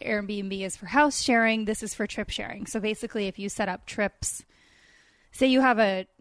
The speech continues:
trip you wanna go to, to Hawaii, but only four of your friends wanna go, but it'd be way more affordable if ten people went in these excursions you wanna do. You can link up with like-minded travelers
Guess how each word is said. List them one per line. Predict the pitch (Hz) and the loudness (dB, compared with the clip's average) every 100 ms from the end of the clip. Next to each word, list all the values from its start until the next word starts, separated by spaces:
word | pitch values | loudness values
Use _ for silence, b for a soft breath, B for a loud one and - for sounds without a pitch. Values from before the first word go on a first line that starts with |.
| - | -8
trip | - 233 | -2 0
you | 226 | 0
wanna | 214 202 | 0 0
go | 196 | 0
to, | 190 202 | 0 -2
to | 214 | -2
Hawaii, | 185 185 170 107 - | 0 2 2 0 -4
but | 185 220 | -2 0
only | 220 214 | 2 0
four | - 208 | 2 2
of | 185 | 2
your | 185 | 0
friends | - 196 175 | -2 -2 -2
wanna | 185 170 | -6 -6
go, | 170 - | -6 -6
but | 175 190 | -4 -6
it'd | 170 | -8
be | 185 | -12
way | 165 208 208 202 | -4 0 2 0
more | 190 185 | -2 -6
affordable | - 233 233 214 208 190 196 | -2 2 2 6 6 6 2
if | 202 - | -4 -8
ten | - 254 226 | 0 2 2
people | 208 196 190 | -2 -2 -2
went | 180 175 180 - 214 | 0 -4 -6 -12 -12
in | 185 | -12
these | 185 175 | -12 -14
excursions | 190 - - 220 196 196 175 | -14 -8 0 0 2 -2 -2
you | |
wanna | 180 175 180 | -4 -4 -4
do. | 185 175 175 175 - _ _ _ _ _ _ - | -4 -2 -2 -6 -12 _ _ _ _ _ _ -4
You | 226 | -2
can | 233 214 196 | 0 -2 0
link | 220 233 | 0 4
up | 220 214 | 2 2
with | 185 | -2
like-minded | 185 196 208 208 196 185 | 0 0 2 -2 0 -4
travelers | - 190 170 208 240 277 320 - | -2 0 2 2 0 0 -2 -6